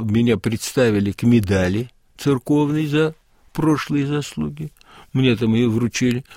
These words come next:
совершенно, так сказать, неожиданно и все такое прочее. А когда все закончилось, он мне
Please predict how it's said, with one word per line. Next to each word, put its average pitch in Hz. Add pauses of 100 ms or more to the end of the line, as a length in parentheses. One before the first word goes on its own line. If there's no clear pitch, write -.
(260)
совершенно, 113
так -
сказать, 107
неожиданно 110
и 113
все -
такое 107
прочее. - (480)
А 127
когда 147
все 147
закончилось, 160
он 185
мне 226